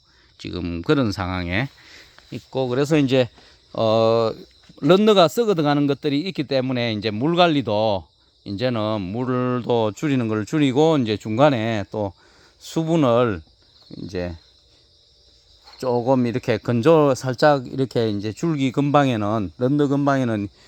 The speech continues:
수분을 또 공급할 때는 공급하고 또 말릴 때는 말려야 되는 그런 상황이기 때문에, 제가 이제 물 주는 것도 조금 조절해서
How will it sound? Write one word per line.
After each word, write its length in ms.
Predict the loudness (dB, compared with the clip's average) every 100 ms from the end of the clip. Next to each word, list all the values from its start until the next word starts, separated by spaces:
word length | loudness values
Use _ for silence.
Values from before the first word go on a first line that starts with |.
| _
수분을 440 | -6 -2 0 0
또 260 | 0 0 0 -6 _ _ _ -16 0
공급할 440 | 2 4 6 4
때는 260 | 2 0 0
공급하고 600 | 0 0 0 0 0 -2
또 160 | -4 -2
말릴 360 | 0 0 -2
때는 240 | -2 -4 0
말려야 360 | 2 2 0
되는 440 | 0 -2 -2 -4 -4
그런 280 | -2 -2 -4
상황이기 420 | -4 -4 -4 -6
때문에, 540 | -4 -4 -4 -6 -6 -10 _ -20 -20 -18 -18 -18 -18 -20 -12
제가 300 | -6 -2 -2
이제 160 | -2 -4
물 240 | -2 0
주는 200 | 0 0
것도 460 | -2 0 0 0 -4
조금 380 | -6 -4 -4 -4
조절해서 840 | -4 -4 -4 -2 -2 -2 -2